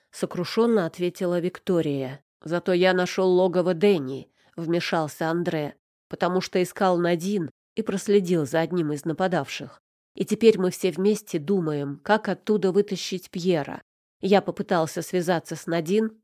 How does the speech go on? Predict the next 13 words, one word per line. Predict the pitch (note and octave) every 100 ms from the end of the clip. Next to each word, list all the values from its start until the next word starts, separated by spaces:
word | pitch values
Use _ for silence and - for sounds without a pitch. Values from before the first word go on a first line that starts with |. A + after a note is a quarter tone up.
| -
но | D3+
не | F3+ G3
вышло. | D#3+ C#3 - D3+ C3+ _ _ _ _ -
Учитывая | F3+ G3+ F#3+ F3 F3
нашу | E3+ E3+ -
ссору, | - - A3+ F3 C#3+ C#3 _ _
неудивительно". | - F#3+ F#3+ F3 F#3+ D3 C#3 C3 C3+ - C#3 _ _ _ _ _
"Всё-то | - - E3 F3
ты | F#3
успеваешь", | F3+ F3+ - G3 G#3 D#3+ - - _ _ _
вздохнул | E3+ D#3 E3 D3+ D#3+ D#3
я. | D3 D3 C#3 C#3 _ _ _
"Ладно, | E3+ F#3 F#3 F3+ G3+ G3+